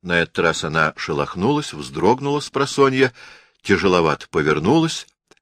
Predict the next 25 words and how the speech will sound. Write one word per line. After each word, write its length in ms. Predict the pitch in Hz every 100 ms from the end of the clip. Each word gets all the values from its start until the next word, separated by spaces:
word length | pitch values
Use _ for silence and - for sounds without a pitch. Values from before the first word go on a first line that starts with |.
| _ -
У 120 | 90
неё 260 | 90 92 85
было 220 | 87 87
полное 560 | - 95 85 80 78
мятое 520 | 80 85 85 - 80 71
лицо 520 | 73 - 92 113 123 - _ _ _ -
с 140 | -
раскосыми, 720 | 73 - - 92 117 - 117
чересчур 600 | 110 80 76 - - 104
подведёнными 760 | 107 90 73 67 87 95 90 85
глазами. 580 | 80 78 80 76 71 - _ _ _ _ _ _ _ _ _ _ _ _
«Вы 180 | 113 135
бы, 100 | 135
господа, 480 | 131 - 135 139
больше 360 | 131 143 131 -
не 160 | 139 131
пили», — 360 | - 175 151
спокойно 560 | 101 - 90 - 82 76
сказала 560 | - 87 71 80 80 85
она 240 | 127 156
и 160 | 104 90
опять 420 | 82 101 120 -
повернулась 760 | 98 78 71 85 95 - - -
к 80 | -
стене. 500 | - 87 69 65